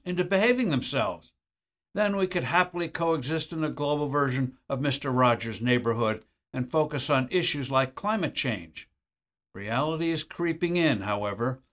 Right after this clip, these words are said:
One example is the Camp David summit a few days ago, where Biden and the leaders of Japan and South Korea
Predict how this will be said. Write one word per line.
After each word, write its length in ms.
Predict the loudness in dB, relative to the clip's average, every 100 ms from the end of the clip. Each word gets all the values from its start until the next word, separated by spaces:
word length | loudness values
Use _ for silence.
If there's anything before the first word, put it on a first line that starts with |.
| _ _ _ 0
One 200 | 2 2
example 560 | 0 2 2 2 -2
is 100 | -4
the 80 | -4
Camp 340 | -4 -4 -4
David 300 | -4 -2 -2
summit 380 | -4 0 0 0
a 60 | -4
few 200 | -2 -4
days 320 | 0 0 0
ago, 440 | -4 -2 -2 -2 -8 _ _ _
where 120 | -8
Biden 500 | -2 2 4 2 -2
and 140 | -4 -2
the 60 |
leaders 400 | 0 0 0 -2
of 80 | -6
Japan 380 | -10 -6 -2 0
and 80 | 0
South 360 | 0 0 0
Korea 460 | -4 0 0 0 -4